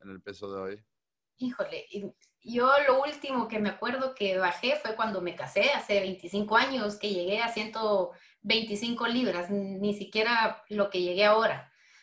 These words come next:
Speaker 2: ¿verdad?
Speaker 1: O sea
Speaker 2: O sea,
Speaker 1: que
Speaker 2: que no me acuerdo, <laughs>
Speaker 1: increí-,
Speaker 2: definitivamente.
Speaker 1: increíble, increíble, ¿no?
Speaker 2: Ujú. Sí, sí,
Speaker 1: Increíble,
Speaker 2: sí.
Speaker 1: porque al final uno puede decir, bueno, son poquitos meses, ¿no es cierto? Fueron unos meses de dedicación, en tu caso,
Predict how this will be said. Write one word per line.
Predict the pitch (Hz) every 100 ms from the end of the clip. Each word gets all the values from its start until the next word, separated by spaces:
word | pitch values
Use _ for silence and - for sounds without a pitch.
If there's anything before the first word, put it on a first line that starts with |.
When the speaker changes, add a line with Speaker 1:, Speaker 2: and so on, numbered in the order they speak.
| _
Speaker 2:
¿verdad? | - - 175 208
Speaker 1:
O |
sea | 208
Speaker 2:
O | 214
sea, | 202
Speaker 1:
que |
Speaker 2:
que | 202
no | - 233
me |
acuerdo, | 233 226 202 170
<laughs> | - - 262 254 214 220 214
Speaker 1:
increí-, | 214 214 120 131
Speaker 2:
definitivamente. | - _ - 120
Speaker 1:
increíble, | 113 110 107 123 143 -
increíble, | 101 107 107 151 127 104 95
¿no? | 92 104 131
Speaker 2:
Ujú. | 160
Sí, | 160 -
sí, |
Speaker 1:
Increíble, | 95 - 104 147 139
Speaker 2:
sí. | 110
Speaker 1:
porque | 113 113
al | 110
final | 113 123 151
uno | 151 139
puede | 135 131
decir, | 123 135
bueno, | 156 143 123 -
son | - 170
poquitos | 156 120 165 131
meses, | 160 165 - 139 139 - -
¿no | 107
es |
cierto? | 131 139 139 120
Fueron | 127 127
unos | 123
meses | 117 127 127 131
de | 117
dedicación, | 113 110 110 107 151 139
en |
tu | 110
caso, | 113 113 123 117